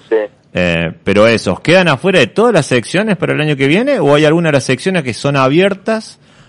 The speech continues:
Speaker 2: a, a, a que ese material, digamos, pueda, eh, entrar en ellas? Te pregunto porque hay acá festivales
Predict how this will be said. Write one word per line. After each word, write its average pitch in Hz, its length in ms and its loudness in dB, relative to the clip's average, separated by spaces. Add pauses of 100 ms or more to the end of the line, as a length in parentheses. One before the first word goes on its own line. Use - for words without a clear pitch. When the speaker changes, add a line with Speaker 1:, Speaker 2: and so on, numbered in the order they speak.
Speaker 2:
a, 110 160 -2 (200)
a, 98 560 0
a 98 80 0
que 127 100 -2
ese 160 180 -2
material, 135 420 2
digamos, 147 420 2
pueda, 160 540 2 (640)
eh, 98 400 0
entrar 117 400 0
en 110 160 0
ellas? 87 380 -2
Te 95 160 -4
pregunto 143 400 2
porque 123 180 -2
hay 139 100 4
acá 139 200 2
festivales 143 680 0